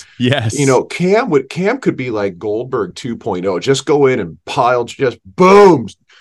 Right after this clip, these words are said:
Speaker 2: jackhammer somebody, ri-, and it's done in thirty seconds, you know?
Speaker 1: God.
Speaker 2: Um,
Speaker 1: You can think of
Speaker 2: but
Speaker 1: so
Speaker 2: it's,
Speaker 1: many.
Speaker 2: but
Speaker 1: George Laraque would be a great choice. Like, yeah, there's so many guys that you're, like, just instantly like, "Yeah, this guy could be a good pro wrestler."
Speaker 2: Yeah, uh, so I,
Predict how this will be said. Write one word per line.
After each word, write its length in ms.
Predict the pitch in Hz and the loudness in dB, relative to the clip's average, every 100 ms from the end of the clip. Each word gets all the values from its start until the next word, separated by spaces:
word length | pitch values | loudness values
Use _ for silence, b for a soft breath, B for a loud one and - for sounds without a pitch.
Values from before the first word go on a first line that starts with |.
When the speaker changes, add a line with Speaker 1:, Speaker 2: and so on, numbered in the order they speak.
| b | b
Speaker 2:
jackhammer 640 | - 175 202 208 190 180 170 | -2 0 2 2 0 0 -4
somebody, 460 | - 170 156 151 139 | -4 -4 -4 -4 -6
ri-, 260 | 127 139 | -4 -4
and 100 | 131 | -4
it's 160 | 127 - | -10 -6
done 220 | 170 156 | -4 -4
in 100 | 135 | -4
thirty 320 | 135 135 131 | -2 -2 -2
seconds, 500 | 120 151 127 82 - | -8 -8 -8 -10 -14
you 80 | 101 | -10
know? 260 | 104 113 - B - | -6 -6 -6 B -12
Speaker 1:
God. 280 | 117 117 104 | -8 -6 -4
Speaker 2:
Um, 520 | 110 104 101 98 - - | -2 0 -2 -6 -10 -6
Speaker 1:
You 80 | |
can 100 | 143 | -2
think 140 | 185 170 | 0 0
of 60 | |
Speaker 2:
but 40 | 147 | 0
Speaker 1:
so 80 | 170 | 2
Speaker 2:
it's, 80 | |
Speaker 1:
many. 160 | 180 110 | 2 2
Speaker 2:
but 60 | 139 | 2
Speaker 1:
George 220 | 139 123 | 2 2
Laraque 380 | 123 104 123 135 | 2 2 0 0
would 100 | 127 | 0
be 100 | 139 | 0
a 60 | |
great 260 | 127 139 135 | 2 0 -2
choice. 480 | - 139 139 139 - | -2 0 0 -2 -2
Like, 160 | 120 | -2
yeah, 180 | 110 156 | 0 0
there's 220 | 123 151 | 2 0
so 260 | - - 156 | -2 -2 0
many 200 | 269 165 | 0 0
guys 260 | 110 120 117 | 2 0 2
that 60 | |
you're, 160 | 107 104 | 2 2
like, 180 | 101 95 | 2 -2
just 240 | 101 101 | -8 -6
instantly 460 | 139 - - 107 98 | -2 -2 -4 -2 0
like, 200 | 95 - | 0 -4
"Yeah, 140 | 104 | -12
this 180 | 107 110 | -14 -8
guy 140 | 117 | -6
could 180 | 107 95 | -4 -4
be 120 | 92 | -4
a 40 | 87 | -4
good 160 | 87 | -4
pro 140 | - 90 | -4 -2
wrestler." 420 | 85 82 90 85 b b b b | -2 -4 -10 -16 b b b b
Speaker 2:
Yeah, 380 | 131 131 123 - | -6 -4 -6 -6
uh, 120 | 127 | -8
so 340 | - 175 160 - 127 135 _ | -4 -2 -2 -4 -16 -18 _
I, 100 | 147 | -4